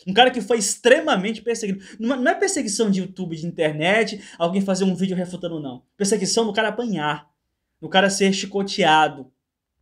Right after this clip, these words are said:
do cara sair de um lugar quase meio morto e se fingir de morto pra conseguir sobreviver, sabe? Um cara que deu a sua vida, deu tudo que ele tinha pro evangelho. Nem se casar ele quis, mas ficou sozinho na vida, só exclusivamente pro evangelho.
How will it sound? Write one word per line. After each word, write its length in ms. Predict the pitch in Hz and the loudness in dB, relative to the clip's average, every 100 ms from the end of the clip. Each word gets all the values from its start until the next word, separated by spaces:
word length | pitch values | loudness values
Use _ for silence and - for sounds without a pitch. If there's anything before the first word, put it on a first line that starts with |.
| _ _ | _ _
do 60 | 160 | -2
cara 300 | 185 202 202 | 2 2 0
sair 260 | - 190 | 0 2
de 60 | 190 | 2
um 60 | 196 | 0
lugar 340 | 165 180 190 | 4 2 4
quase 340 | 202 214 202 | 2 2 2
meio 220 | 196 214 208 | 2 2 2
morto 480 | 180 185 226 220 | 4 6 6 4
e 40 | 202 | -4
se 140 | 226 | -8
fingir 220 | 208 190 | -8 -8
de 80 | 202 | -6
morto 320 | 190 180 202 | -2 0 0
pra 100 | 214 | -2
conseguir 300 | 202 190 196 | -10 -8 -6
sobreviver, 880 | 202 220 196 202 208 175 156 151 143 _ _ _ _ _ | -6 -4 -4 -4 -4 -8 -6 -6 -8 _ _ _ _ _
sabe? 380 | - 202 214 - - 175 | -2 0 0 -4 -12 -4
Um 60 | |
cara 180 | 220 226 | 2 2
que 100 | 240 | 2
deu 140 | 208 | 0
a 60 | 240 | 2
sua 320 | - - 269 | -2 2 2
vida, 160 | 208 208 | 4 4
deu 300 | 262 277 - _ | 4 2 -6 _
tudo 380 | 381 403 392 269 | -2 0 0 -2
que 100 | 339 | -2
ele 180 | 311 - | 0 -2
tinha 320 | - 254 262 | -2 -2 -2
pro 160 | 254 | 0
evangelho. 460 | 240 220 196 165 175 - - | -4 -2 -6 -4 -4 -6 -2
Nem 200 | 254 392 | 2 2
se 220 | - 359 | 2 2
casar 680 | 320 311 214 165 202 247 254 | 8 8 8 4 4 6 4
ele 120 | 247 | 0
quis, 140 | - | -6
mas 160 | 214 214 | -4 -4
ficou 160 | - 262 | -4 -2
sozinho 540 | - 302 294 185 247 | 0 2 2 2 0
na 140 | 262 | 2
vida, 200 | 214 247 | 2 2
só 540 | 240 - - - 294 294 | 2 4 4 8 6 6
exclusivamente 720 | 269 - 262 226 233 208 202 | -4 -8 -10 -6 -6 -6 -10
pro 140 | - | -12
evangelho. 540 | 202 202 170 147 139 | -12 -10 -12 -10 -12